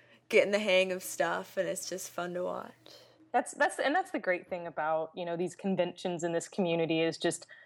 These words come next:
Speaker 2: you know, how much people like to share this stuff, and, you know, how fun that is to, to have someone share it with you and then to get to turn around and share it with someone else and just to feel that enthusiasm.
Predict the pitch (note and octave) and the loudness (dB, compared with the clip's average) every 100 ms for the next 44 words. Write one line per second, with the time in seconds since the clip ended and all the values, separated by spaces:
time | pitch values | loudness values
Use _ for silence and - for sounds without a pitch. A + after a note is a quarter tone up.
0 | - G#3 F#3+ E3+ G3+ F#3+ - F#3+ D#3+ D#3 | -4 2 2 2 0 0 -4 0 2 2
1 | D3+ - D#3+ - - D#3+ D#3+ F3 F3+ - | -2 -6 -6 -4 -2 0 2 2 0 0
2 | - G3 G3 - - - _ _ _ - | 2 4 2 -2 -16 -20 _ _ _ 0
3 | D3+ D#3+ E3+ G3+ E3+ E3 F3 E3+ - A3 | 0 -2 -6 -2 0 2 2 0 2 2
4 | A3 G#3 G3+ G3 - F3 E3 - _ - | 2 2 0 -2 -4 -4 -4 -8 _ -18
5 | - G#3+ G#3+ G3 F3 - B3+ A#3 A3 A3 | -2 -2 0 -2 -2 -2 0 0 0 -2
6 | A3 G#3+ F#3+ F#3 F3+ E3+ E3+ - F3 - | 0 0 2 2 -2 0 0 0 -4 -4
7 | E3+ D#3 D#3 D#3+ D3+ D3 _ _ - F3+ | -4 -2 -2 0 -4 -6 _ _ -4 0
8 | E3+ - D#3+ F3 D3+ D3 C#3+ C#3+ D#3+ E3+ | 2 2 0 0 0 2 2 2 0 -2
9 | E3+ D#3+ - E3 - _ - F#3 F3 E3+ | -2 0 0 0 -4 _ -2 2 4 2
10 | D#3+ D3+ - D#3+ D#3 C#3+ - - - G#3+ | 0 -6 -4 -2 -2 0 0 0 -2 -4